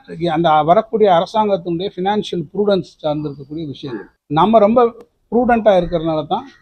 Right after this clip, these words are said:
இந்த நிதி நிலைமை, இவ்வளவு நெருக்கடியான ஒரு நிலைமை இருக்கிற போது கூட கடனை நாம் கட்டுக்குள்ள வைத்திருக்கிறோம். நாம் அதிகமாக கடன் வாங்கலாம் என்று நிதிக்குழு நமக்கு அந்த ஒரு லிவரேஜ் கொடுத்திருந்தாலும் கூட,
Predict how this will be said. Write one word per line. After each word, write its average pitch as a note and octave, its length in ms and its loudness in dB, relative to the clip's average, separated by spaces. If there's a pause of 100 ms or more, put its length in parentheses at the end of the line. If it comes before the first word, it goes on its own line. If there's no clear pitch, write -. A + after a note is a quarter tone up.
(200)
இந்த F#3 720 8
நிதி G3 240 -2
நிலைமை, G#3 380 0
இவ்வளவு F#3 320 0
நெருக்கடியான G#3+ 680 0
ஒரு F3 340 -4
நிலைமை F3+ 320 -4
இருக்கிற D#3 360 -10
போது D3+ 160 -10
கூட F3+ 220 -10 (160)
கடனை A#3 360 2
நாம் F3+ 300 2
கட்டுக்குள்ள F3+ 420 -2
வைத்திருக்கிறோம். D#3 540 -4 (480)
நாம் E3+ 240 2
அதிகமாக A#3 480 6
கடன் G#3 320 2
வாங்கலாம் G#3+ 460 4
என்று G#3+ 500 2
நிதிக்குழு G#3 440 0
நமக்கு E3+ 520 0
அந்த D#3+ 440 0
ஒரு D3+ 200 0
லிவரேஜ் G3+ 360 2 (100)
கொடுத்திருந்தாலும் E3 600 -6
கூட, F#3+ 260 -2